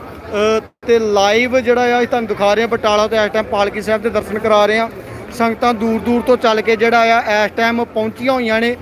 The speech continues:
ਤੁਸੀਂ ਦੇਖਦੇ ਪਏ ਹੋ ਮੇਰੇ ਨਾਲ ਧੰਨ ਸ੍ਰੀ ਗੁਰੂ ਨਾਨਕ ਦੇਵ ਜੀ ਦੇ ਵਿਆਹ ਪੁਰਬ ਦੀ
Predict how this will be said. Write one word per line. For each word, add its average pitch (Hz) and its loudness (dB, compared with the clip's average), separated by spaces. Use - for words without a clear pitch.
ਤੁਸੀਂ 226 4
ਦੇਖਦੇ 233 4
ਪਏ 240 -4
ਹੋ 240 2
ਮੇਰੇ 214 0
ਨਾਲ 220 2
ਧੰਨ 220 -2
ਸ੍ਰੀ 196 -4
ਗੁਰੂ 214 -4
ਨਾਨਕ 214 0
ਦੇਵ 226 4
ਜੀ 240 -2
ਦੇ 240 2
ਵਿਆਹ 202 2
ਪੁਰਬ 226 0
ਦੀ 233 2